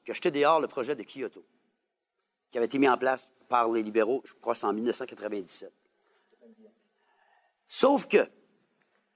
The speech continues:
présentement, on sait que notre, notre environnement, elle est malade. Il arrive des catastrophes de jour en jour, un peu partout dans le monde. Nos rivières sont complètement à sec. On, on demeure, nous autres, ici,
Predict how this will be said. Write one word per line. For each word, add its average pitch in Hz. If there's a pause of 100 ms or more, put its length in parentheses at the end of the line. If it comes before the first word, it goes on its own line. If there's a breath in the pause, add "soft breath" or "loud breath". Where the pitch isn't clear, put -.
(240)
présentement, 214
on 165
sait 233
que 185
notre, 143
notre 127
environnement, 165
elle 110
est 113
malade. 110 (800)
Il 117
arrive 139
des 120
catastrophes - (220)
de 107
jour 156
en 123
jour, 147 (120)
un 190
peu 185
partout -
dans 127
le 101
monde. 87 (800 soft breath)
Nos 165
rivières 185
sont - (100)
complètement 165
à 110
sec. - (1120 soft breath)
On, 151 (120)
on 143
demeure, 196
nous 135
autres, 220
ici, -